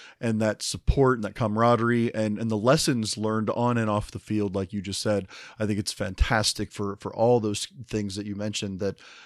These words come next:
you know, can really help someone, especially someone who's blind and visually impaired. So I think it's a great thing, uh, that beep baseball is thriving the way it is. I think it's great what you've done there in Indianapolis with the Indy Thunder, and, uh, gonna be pulling for you guys to, to do a fourth one. I'm from the Midwest myself, just outside Cincinnati, as people know. And so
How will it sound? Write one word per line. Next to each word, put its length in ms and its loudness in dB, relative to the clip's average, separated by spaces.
you 80 -4
know, 60 -2
can 200 -2
really 260 2
help 340 2
someone, 240 0
especially 400 -2
someone 220 -2
who's 100 -4
blind 220 0
and 60 -4
visually 260 -6
impaired. 460 -2
So 260 -2
I 40 -14
think 140 0
it's 120 -2
a 40 -4
great 380 2
thing, 520 2
uh, 340 2
that 240 0
beep 160 0
baseball 480 2
is 120 0
thriving 380 2
the 60 2
way 160 4
it 80 2
is. 200 2
I 40 0
think 120 -4
it's 120 -8
great 360 0
what 140 -2
you've 200 -4
done 320 0
there 140 2
in 60 2
Indianapolis 640 0
with 120 -2
the 100 -2
Indy 180 -2
Thunder, 440 0
and, 480 -4
uh, 260 2
gonna 100 -6
be 80 0
pulling 240 0
for 140 -4
you 80 0
guys 320 0
to, 180 2
to 160 -4
do 100 4
a 60 2
fourth 260 2
one. 140 0
I'm 160 0
from 160 0
the 80 0
Midwest 420 4
myself, 380 0
just 180 -4
outside 380 0
Cincinnati, 400 -2
as 80 -2
people 260 -4
know. 240 0
And 140 -2
so 260 2